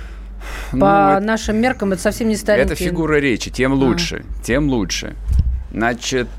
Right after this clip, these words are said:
Speaker 1: а, специальный указ в соответствии с указом президента Украины от десятого сентября две тысячи одиннадцатого года. Значит, этот указ ввел положение о государственных пожизненных пенсиях для выдающихся деятелей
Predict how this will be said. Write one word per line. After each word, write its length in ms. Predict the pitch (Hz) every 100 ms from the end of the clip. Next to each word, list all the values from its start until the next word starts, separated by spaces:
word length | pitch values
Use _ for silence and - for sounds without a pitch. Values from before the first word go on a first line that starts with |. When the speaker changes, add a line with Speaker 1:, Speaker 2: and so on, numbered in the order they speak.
| -
Speaker 1:
а, 480 | 117 117 117 113 110
специальный 640 | - 113 - 170 185 147
указ 600 | 123 113 92 90 - -
в 120 | 92
соответствии 800 | 90 135 143 135 131 117 - 113
с 120 | 110 117
указом 360 | 143 156 156
президента 600 | 139 135 123 139 147 147
Украины 500 | 139 135 135 110 101 101
от 80 | 101
десятого 480 | 110 135 139 139
сентября 520 | 120 131 123 120 107 90
две 180 | 95
тысячи 300 | 110 123 -
одиннадцатого 680 | 113 110 110 120 - 117 117
года. 260 | 113 98 85
Значит, 400 | 90 98 92 107
этот 200 | 95 104
указ 420 | 107 147 156 -
ввел 220 | 107 113 110
положение 580 | 107 104 110 143 120
о 40 | 98
государственных 640 | 95 - 110 131 - 113
пожизненных 640 | - 101 120 107 101 92 -
пенсиях 500 | 120 147 160 104 90
для 200 | 92 117
выдающихся 720 | 120 107 104 135 - 113 104
деятелей 720 | 95 113 107 98 101 95 92